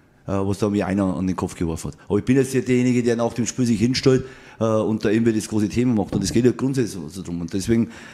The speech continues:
wie gesagt, äh, auch wenn du dann, äh, denen begegnest und dann nehme ich ausschließlich, äh, ne, oder, äh, ausdrücklich Michael Hoffmann raus. Also nur, dass das klar ist. Also ich bin ja,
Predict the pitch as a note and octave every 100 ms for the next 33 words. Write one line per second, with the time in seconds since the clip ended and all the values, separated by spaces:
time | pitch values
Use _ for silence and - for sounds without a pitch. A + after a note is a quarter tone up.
0 | - - G#2 A#2+ A#2 A#2+ A2 D#2+ A2 A#2
1 | A#2 A2+ A2 A2+ A2+ F#2+ G#2 A2 G#2+ G#2
2 | G2+ B2 A#2 G2+ G2+ G2+ G#2 A2 G#2+ F2
3 | A#2+ A#2 B2+ A#2+ B2+ - - - G#2 G2+
4 | G#2 F2 G2+ F2+ G2 F#2 - - - G2+
5 | F#2+ F#2+ - A2 A#2+ B2 A#2+ G#2 A2+ G#2+
6 | G2 B2 B2+ F2+ D2 D2 - _ _ _
7 | _ F2+ F#2+ G#2+ A2+ G2 F#2 G#2+ A#2 G2
8 | F#2 F2+ G#2 G2+ G2+